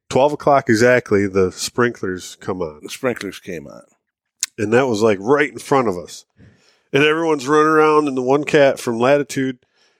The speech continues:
Speaker 1: went over and, like, he was, like, kicking it with his foot. So I hurry up. I still had, hadn't put out my fold-up table. I quick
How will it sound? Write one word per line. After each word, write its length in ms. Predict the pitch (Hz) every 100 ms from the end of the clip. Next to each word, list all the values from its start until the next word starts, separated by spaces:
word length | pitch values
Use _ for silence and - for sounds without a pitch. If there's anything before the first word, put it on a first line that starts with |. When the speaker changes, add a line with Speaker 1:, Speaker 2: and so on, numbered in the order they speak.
| -
Speaker 1:
went 160 | 127 139
over 240 | 135 131
and, 100 | 120
like, 200 | 113 -
he 120 | 127
was, 220 | 143 107
like, 240 | 110 110 -
kicking 320 | - 135 135
it 80 | 110
with 140 | 107
his 140 | 98 -
foot. 340 | - 147 -
So 140 | - 123
I 140 | 143
hurry 260 | 143 139 135
up. 100 | - -
I 80 | 120
still 280 | 120 - 120
had, 160 | 117 113 -
hadn't 260 | 107 107
put 140 | - 113
out 200 | 113 98
my 200 | 98 98 _
fold-up 420 | - 131 120 113
table. 460 | - 131 131 110 - _ _ _ -
I 80 | 127
quick 260 | - 143